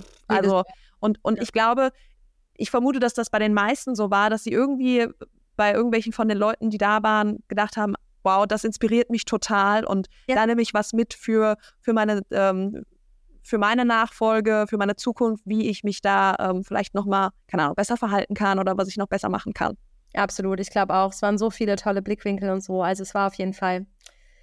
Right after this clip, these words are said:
Speaker 1: es war irgendwie so ein bisschen, für mich war es einfach auch Magic, weil es so dieses, ähm, man hat da so lange drauf hingearbeitet und wie gesagt, auf manche Sachen hast du keinen Einfluss. Und die Stimmung, die dann wirklich da war, also ich hab mich so oft erwischt, auch abends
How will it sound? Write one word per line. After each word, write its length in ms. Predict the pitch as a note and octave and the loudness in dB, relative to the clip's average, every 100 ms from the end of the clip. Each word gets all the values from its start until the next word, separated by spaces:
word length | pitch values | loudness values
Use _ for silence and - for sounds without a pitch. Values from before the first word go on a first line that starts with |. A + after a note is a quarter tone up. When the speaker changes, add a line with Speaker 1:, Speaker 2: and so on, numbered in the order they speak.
| _ _ - | _ _ -2
Speaker 1:
es 160 | D#4+ | 0
war 140 | D#4+ D4 | 4 4
irgendwie 200 | D#4+ D#4+ | 2 2
so 80 | C#4+ | 0
ein 80 | |
bisschen, 180 | C4 C#4+ | -2 -2
für 100 | C#4+ | 0
mich 180 | C#4+ F4 | 0 2
war 100 | D4 | 0
es 60 | D4 | 2
einfach 220 | A#3+ B3+ | 0 0
auch 100 | A#3 | 0
Magic, 560 | A#3 G#3+ G#3+ F#3 F#3 G#3 | 2 2 2 0 -2 -2
weil 180 | G3+ G#3+ | 0 2
es 120 | A3+ | 0
so 120 | A#3+ | -2
dieses, 540 | A3+ A#3 A3 A3 - - | -2 -2 0 -2 -4 -2
ähm, 380 | F#3+ G#3 A3 A3 _ _ | 0 2 0 -4 _ _
man 100 | A3+ | -2
hat 60 | B3+ | 0
da 100 | C#4 | 2
so 60 | |
lange 200 | C#4 C4+ | 2 0
drauf 220 | D4 D4 - | 0 -2 -2
hingearbeitet 680 | B3+ B3 G3+ G#3+ A3 A3+ | 0 2 2 2 2 0
und 120 | A3+ A3+ | -4 -4
wie 80 | |
gesagt, 300 | A#3+ A#3+ B3 G#3+ | -2 0 2 0
auf 60 | |
manche 240 | A3+ B3+ - | 0 0 0
Sachen 200 | B3 A#3+ | -2 -2
hast 180 | C4+ C4 | -4 -6
du 40 | |
keinen 240 | - A#3 | -2 0
Einfluss. 500 | A3+ G#3+ B3 G#3 G3+ | 2 0 0 -2 -4
Und 180 | - G#3+ | -4 -6
die 100 | B3+ | -4
Stimmung, 400 | C#4 - D#4 E4+ | -4 0 0 0
die 80 | C4+ | 2
dann 200 | B3 B3 | 2 2
wirklich 240 | C4 C#4 | 0 -2
da 180 | - A#3+ | 0 2
war, 180 | A#3 B3+ | 2 2
also 140 | A3+ - | 0 -2
ich 60 | |
hab 100 | B3+ | -6
mich 160 | B3 B3 | -6 -4
so 160 | B3+ E4 | 0 2
oft 220 | D4+ - | 0 -2
erwischt, 300 | A#3+ C#4 - | -2 -2 -2
auch 120 | G#3 - | -6 -2
abends 560 | A#3+ C#4+ A3+ C#4 - | 0 0 0 -4 -6